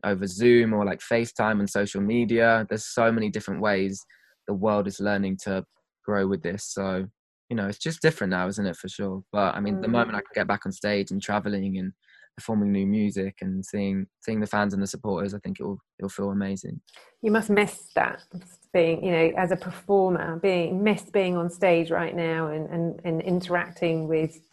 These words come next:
Speaker 2: with your audience and your fans. It must be just a weird time, because it, it doesn't matter how many Zoom calls and how many people you have with you on Zoom. It's just not the same, is it?
Speaker 1: It's not. And I think for me, you know, growing up, I've,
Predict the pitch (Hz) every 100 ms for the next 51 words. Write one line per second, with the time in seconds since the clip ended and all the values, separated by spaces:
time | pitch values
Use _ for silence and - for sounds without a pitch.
0 | - 202 190 185 180 175 - 175 170 160
1 | 165 156 160 - 208 - - 180 190 -
2 | 170 180 180 170 185 165 - 196 190 160
3 | 170 190 190 185 - - - 226 233 226
4 | 226 208 208 220 208 214 202 196 185 190
5 | 202 196 196 214 185 180 175 180 190 185
6 | 180 185 185 175 180 185 170 175 190 180
7 | 170 175 170 180 165 160 196 - 226 -
8 | 214 175 175 185 175 175 180 - 220 -
9 | - _ _ _ _ 135 - 151 170 135
10 | - 120 127 160 - 135 139 127 110 107
11 | 98 131 139 120 107 117 120